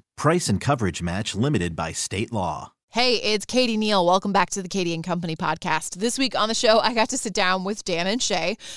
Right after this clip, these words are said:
Speaker 2: who are always two of my favorites just because they're always hilarious and we have a great time. We got to talk all about new music that they've been working on. If you've noticed, they've been really quiet on social media, and that's very intentional because they've been in the studio, they've been editing, they've been mixing.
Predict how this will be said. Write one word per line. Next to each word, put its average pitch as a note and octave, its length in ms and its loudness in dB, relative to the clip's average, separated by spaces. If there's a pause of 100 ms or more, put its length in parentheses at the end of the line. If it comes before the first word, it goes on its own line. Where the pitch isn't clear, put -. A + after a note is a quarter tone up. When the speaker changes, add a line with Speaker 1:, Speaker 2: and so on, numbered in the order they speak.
(100)
Speaker 2:
who A#3 80 2
are G#3 140 8
always G#3+ 420 2
two G#3 140 0
of G3 80 2
my F#3+ 160 2
favorites E3 480 -2
just - 180 -6
because E3+ 420 -4 (200)
they're F3+ 240 0
always E3+ 520 0 (200)
hilarious D#3+ 600 0
and D#3+ 80 0
we E3+ 80 0
have E3+ 100 -2
a D#3+ 60 -6
great A3+ 260 0
time. G#3+ 320 2 (320)
We A#3+ 80 2
got A#3+ 140 4
to - 120 -4
talk E4 300 6
all G#3+ 380 6
about G3 240 4
new F#3+ 180 0
music F#3 480 -2
that F3 140 -4
they've F3+ 100 2
been F3 160 0
working E3 300 -2
on. G#3 180 0
If F#3+ 100 -4
you've E3 140 -6
noticed, E3 300 -2
they've E3 140 -8
been D#3+ 200 -6 (160)
really F3+ 540 4
quiet D#3 440 0
on E3 140 -6
social D#3+ 320 -4
media, D#3 240 -6
and - 100 -8
that's D#3 140 -8
very A3 220 6
intentional C4 500 4
because F#3+ 440 2
they've E3+ 220 -2
been F3 140 -2
in E3+ 80 -2
the D#3+ 80 -4
studio, A#3+ 540 4
they've E3 160 -2
been F3 160 -6
editing, F3+ 400 -2
they've D#3 100 -8
been D#3+ 240 -6
mixing. G#3 480 -4